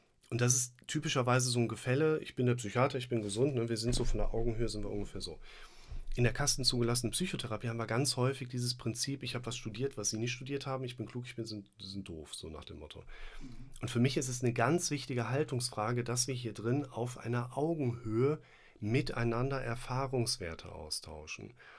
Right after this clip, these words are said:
Speaker 2: Mhm.
Speaker 1: Mir ist das deshalb so wichtig, Ihnen darüber zu erzählen, ich war vor anderthalb Wochen spazieren, habe eine Panikattacke im Wald gehabt, weil ich unterzuckert bin.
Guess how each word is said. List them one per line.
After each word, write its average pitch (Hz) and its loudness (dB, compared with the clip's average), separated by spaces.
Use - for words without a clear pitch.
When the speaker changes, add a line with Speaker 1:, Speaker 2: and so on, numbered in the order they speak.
Speaker 2:
Mhm. 120 -14
Speaker 1:
Mir 123 2
ist 139 4
das 127 2
deshalb 127 2
so 139 0
wichtig, 135 -4
Ihnen 131 0
darüber 120 2
zu 120 2
erzählen, 123 0
ich 120 -8
war 117 -2
vor 120 -4
anderthalb 120 0
Wochen 117 -4
spazieren, 110 -2
habe 113 -8
eine 110 -6
Panikattacke 110 -4
im 104 -4
Wald 107 -2
gehabt, 110 -8
weil 104 -2
ich 107 -8
unterzuckert 110 -4
bin. 78 -12